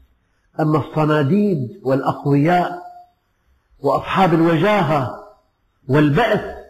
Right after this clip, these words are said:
والمال والقوة والأمر والنهي كانوا كفارا. "ما نراك اتبعك إلا الذين هم أراذلنا بادئ الرأي".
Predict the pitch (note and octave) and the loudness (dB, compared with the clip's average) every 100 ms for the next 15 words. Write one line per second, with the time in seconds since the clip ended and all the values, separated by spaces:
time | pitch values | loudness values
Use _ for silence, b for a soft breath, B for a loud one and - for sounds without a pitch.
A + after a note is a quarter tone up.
0 | - D#3+ E3 D3+ F3 G#3 F#3+ D3+ C3 C#3 | -8 0 2 4 2 2 2 0 -2 0
1 | D3+ D3 A#3 A#3+ F3+ C#3 A2+ - - _ | 0 2 2 2 2 0 -4 -10 -20 _
2 | _ _ - D#3 D#3+ C4 A#3+ F#3 F3 F3 | _ _ -2 2 4 4 2 2 2 2
3 | F3+ E3+ F3 F3 - E3+ E3 F3 - F#3+ | 2 2 2 0 0 0 0 -4 -2 -2
4 | C#3 A#2 - - - - _ _ _ - | -2 -4 -6 -16 -20 -20 _ _ _ -20
5 | _ _ _ - _ _ _ _ _ _ | _ _ _ -20 _ _ _ _ _ _
6 | _ _ - G#3+ B3 G#3+ G#3 G3 F#3 - | _ _ -4 2 4 4 2 2 0 0
7 | F3+ E3 D3+ D#3+ D#3+ F3+ D#3 D3 D3 C#3+ | 2 2 2 0 0 2 2 2 2 2
8 | D3 C#3+ C#3 C3+ C#3+ C#3 B2 D3 C3+ C3 | 0 2 0 0 2 2 2 0 2 0
9 | A#2+ B2 A2+ A#2+ A2 G#2+ | 0 0 0 -2 -2 -6